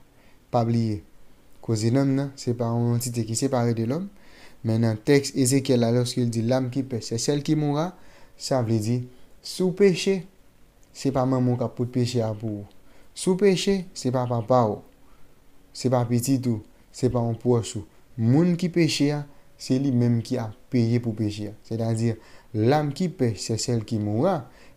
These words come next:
Ebyen, l'âme sa, se pa yon antite ki separe de l'homme, men l'âme sa y a pale a, se ou menm. Lò peche, se ou menm ki a peye pri pou peche ke ou fè a. Ebyen, se te pòsyon detid ke nou apren ansanm jodi a ki se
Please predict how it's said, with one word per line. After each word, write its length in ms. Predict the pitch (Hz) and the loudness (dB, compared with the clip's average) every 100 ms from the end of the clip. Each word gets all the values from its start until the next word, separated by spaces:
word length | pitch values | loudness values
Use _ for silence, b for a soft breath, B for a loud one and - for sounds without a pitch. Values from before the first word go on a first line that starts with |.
| 117 | -4
Ebyen, 320 | 110 117 120 - | 0 0 -2 -6
l'âme 580 | 123 110 139 160 165 156 | -2 2 4 2 0 -2
sa, 340 | - 113 123 135 B B | -2 -2 -2 -6 B B
se 200 | - 123 | -4 -2
pa 220 | 123 117 113 | 0 0 2
yon 240 | 117 127 151 | 0 -2 -4
antite 420 | 147 165 170 131 | -6 -6 -2 -2
ki 140 | 120 113 | -2 -2
separe 480 | 117 104 107 107 104 | -2 0 0 0 0
de 100 | 104 | 2
l'homme, 320 | 147 226 214 156 - _ - - - - - - - | 4 4 2 -4 -10 _ -20 -20 -20 -20 -20 -20 -2
men 260 | 120 113 127 | 2 4 6
l'âme 180 | 170 165 | 6 6
sa 120 | 151 | 4
y 40 | |
a 60 | 123 | 4
pale 320 | 127 120 120 | 4 6 6
a, 120 | 113 110 | 4 0
se 180 | - 120 | -2 2
ou 140 | 156 139 | 4 6
menm. 240 | 113 98 95 b b b b - | 6 2 -6 b b b b 0
Lò 220 | 117 117 104 | 2 2 2
peche, 460 | 120 110 - 135 135 B B - | 0 0 0 -2 -2 B B -14
se 220 | - 117 - | -8 -6 -4
ou 80 | 175 | -2
menm 360 | 135 117 110 104 - | 0 0 -2 -6 -6
ki 140 | 123 | -4
a 80 | 110 | -4
peye 380 | 104 120 110 104 | -4 -2 -2 -2
pri 400 | - 107 101 107 b b b - | -2 -2 0 -2 b b b -10
pou 160 | - 107 | -6 -2
peche 360 | 113 104 131 123 | 0 0 0 0
ke 80 | 117 | -2
ou 80 | |
fè 260 | 104 - 98 | -4 -8 -10
a. 60 | - - B B B - | -10 -20 B B B -4
Ebyen, 200 | 117 120 | 2 2
se 160 | 120 113 | 2 0
te 100 | 117 | -2
pòsyon 320 | 110 123 123 120 | 2 2 2 2
detid 260 | 113 156 | 0 -2
ke 80 | 139 120 | 0 0
nou 120 | 113 | 0
apren 240 | 117 151 | 0 0
ansanm 320 | 147 - 170 165 | 0 -2 0 2
jodi 280 | 156 127 170 | 0 0 -2
a 80 | 170 | -2
ki 120 | 156 | -6
se 240 | - 123 | -4 -4